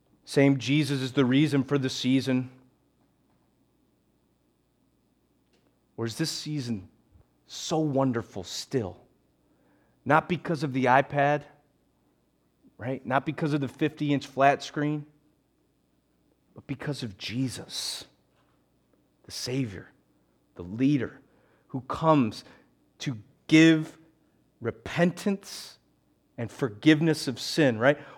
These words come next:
Why did God do what He did in Jesus? To carry out divine intentions of grace in the lives of people.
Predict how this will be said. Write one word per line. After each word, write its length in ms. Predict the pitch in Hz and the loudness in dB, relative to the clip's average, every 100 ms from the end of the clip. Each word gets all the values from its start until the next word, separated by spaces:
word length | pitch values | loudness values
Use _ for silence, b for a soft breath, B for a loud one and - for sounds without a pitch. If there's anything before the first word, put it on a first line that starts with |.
| B | B
Why 220 | 147 175 | 6 8
did 220 | 202 202 139 | 8 6 10
God 320 | 180 180 139 | 12 12 8
do 100 | 190 | 4
what 100 | 185 | 4
He 100 | 185 | 6
did 180 | 156 175 | 6 6
in 140 | 170 | 4
Jesus? 580 | 131 180 185 208 214 - B B - | 2 0 2 0 -2 -10 B B -6
To 100 | 180 | -6
carry 420 | - - 196 202 | -2 4 8 12
out 240 | 196 190 139 | 12 12 8
divine 640 | 160 127 147 185 190 196 | 0 8 12 12 12 8
intentions 800 | 165 165 - 196 190 185 180 139 | 2 0 0 2 2 2 -2 0
of 160 | 143 120 | 0 2
grace 460 | 151 180 190 - | 8 10 10 4
in 140 | - 156 | 0 4
the 80 | |
lives 400 | 143 170 180 - | 10 12 12 10
of 100 | 143 | -2
people. 420 | - 220 220 143 | 0 0 0 -6